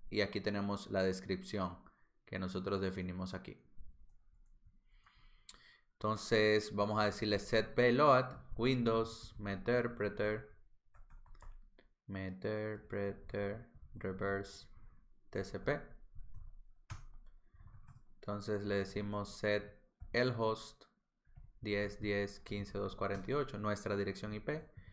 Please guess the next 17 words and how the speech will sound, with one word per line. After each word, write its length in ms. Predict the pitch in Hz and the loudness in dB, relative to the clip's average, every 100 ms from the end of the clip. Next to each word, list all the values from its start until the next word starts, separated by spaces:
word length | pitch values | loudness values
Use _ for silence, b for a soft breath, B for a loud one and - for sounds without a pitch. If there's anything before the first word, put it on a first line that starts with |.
| B B B | B B B
y 160 | - 110 - | -12 -4 4
el 200 | 127 123 | 4 4
port, 360 | 117 113 117 - - - - - - - - - - - | 4 4 4 -2 -14 -14 -14 -16 -16 -16 -16 -14 -14 -4
vamos 220 | 131 113 | 0 2
a 60 | |
dejar 200 | 107 101 | 4 2
ese 180 | 98 101 | 2 0
mismo 340 | 98 92 98 92 | -4 -4 -6 -4
puerto, 320 | 101 - 101 | -6 -6 -6
creo 200 | 107 104 | -2 -2
que 100 | 104 | -2
no 80 | 98 | -6
hay 60 | |
ningún 240 | 98 95 92 | -6 -8 -6
problema 400 | - - - - | -8 -8 -12 -12
con 180 | - | -14
eso. 200 | - - | -16 -18